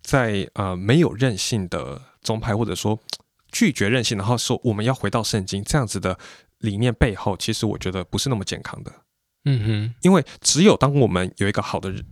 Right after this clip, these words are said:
Speaker 1: 任性告白的时候，我们可以站在这个基础之上去修正自己。
Speaker 2: 是。
Speaker 1: 那我觉得这才是基督新教的精神，就是回到圣经。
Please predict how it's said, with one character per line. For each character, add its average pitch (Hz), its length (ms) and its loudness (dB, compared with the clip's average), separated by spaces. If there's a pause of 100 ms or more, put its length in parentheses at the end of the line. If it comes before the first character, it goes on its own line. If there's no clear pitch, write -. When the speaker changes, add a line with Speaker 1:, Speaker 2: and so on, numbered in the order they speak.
(120)
Speaker 1:
任 127 180 2
性 107 180 -2
告 104 140 2
白 - 140 -6
的 - 100 -8
时 - 160 -6
候， - 240 -6 (200)
我 107 100 4
们 95 180 -2
可 - 280 -2
以 120 340 -2 (100)
站 165 220 4
在 131 120 4
这 117 80 4
个 104 80 -2
基 95 160 -2
础 - 140 -6
之 - 160 -6
上 98 260 -6 (280)
去 - 180 -4
修 98 180 -4
正 92 140 -6
自 90 140 -10
己。 - 200 -14 (480)
Speaker 2:
是。 110 400 -2 (140)
Speaker 1:
那 190 140 6 (200)
我 123 120 8
觉 151 120 4
得 180 120 6
这 208 140 4
才 101 140 0
是 107 400 2
基 - 160 0
督 110 100 2
新 104 160 -2
教 98 140 0
的 85 60 -6
精 90 180 -8
神， - 180 -10 (580)
就 120 120 0
是 104 240 -4
回 - 160 0
到 113 120 2
圣 87 180 -6
经。 - 180 -12